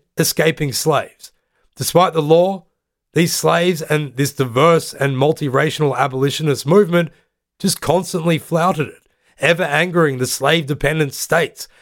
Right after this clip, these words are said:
and the federal establishment trying its hardest to keep everything, i e the Union, together. By eighteen fifty, pro-slavery lobbyists had managed to put enough pressure on the federal establishment.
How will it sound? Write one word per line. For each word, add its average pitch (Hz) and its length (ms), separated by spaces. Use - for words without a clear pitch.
and 180 220
the 165 80
federal 165 420
establishment 165 720
trying 214 400
its 175 180
hardest 175 640
to - 100
keep 180 300
everything, 147 720
i 135 160
e 143 240
the 120 160
Union, 135 560
together. 143 400
By 165 220
eighteen 233 220
fifty, 196 320
pro-slavery 190 720
lobbyists 160 480
had 147 80
managed 156 340
to 156 60
put 139 240
enough 147 360
pressure 151 340
on 147 120
the 135 80
federal 151 400
establishment. 117 680